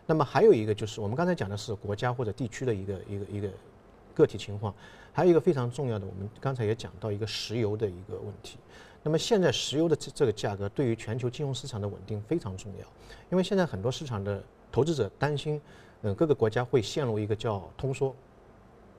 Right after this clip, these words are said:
呃，嗯，未来的这个物价会比现在便宜，那么我作为投资者或消费者，我现在会延迟自己的消费，那么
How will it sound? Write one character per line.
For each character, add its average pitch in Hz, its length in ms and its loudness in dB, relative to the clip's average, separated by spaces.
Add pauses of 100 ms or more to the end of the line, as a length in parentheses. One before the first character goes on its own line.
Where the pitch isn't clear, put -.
(380)
呃， 107 200 0
嗯， 110 280 0
未 165 140 10
来 113 120 2
的 110 240 0
这 - 140 0
个 107 140 2
物 131 100 -2
价 107 220 0
会 104 240 2
比 98 100 -10
现 113 160 -2
在 110 60 0
便 107 260 -2
宜， 101 100 -6
那 117 120 -2
么 107 100 -2
我 95 140 -6
作 - 160 -2
为 107 80 4
投 107 120 -2
资 120 140 -2
者 104 160 0 (380)
或 104 100 2
消 131 160 2
费 127 140 2
者， 110 120 -4
我 - 120 -10
现 117 140 -4
在 110 200 0 (380)
会 104 180 8
延 107 260 2
迟 - 160 -8
自 104 140 -8
己 95 60 -6
的 95 60 -4
消 98 200 -8
费， 98 220 -12
那 110 80 -2
么 107 100 -2